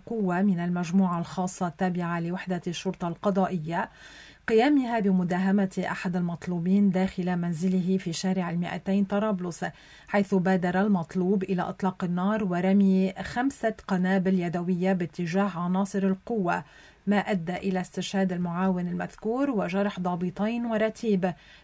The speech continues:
تم نقلهم إلى المستشفى وحالتهم مستقرة.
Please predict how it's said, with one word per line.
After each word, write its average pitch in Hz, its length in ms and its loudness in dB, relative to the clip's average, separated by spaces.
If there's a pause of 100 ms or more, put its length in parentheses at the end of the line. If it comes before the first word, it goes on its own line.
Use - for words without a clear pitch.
(120)
تم 226 280 4
نقلهم 180 720 0
إلى 190 240 0
المستشفى 175 680 -4 (280)
وحالتهم 185 840 2
مستقرة. 170 680 -4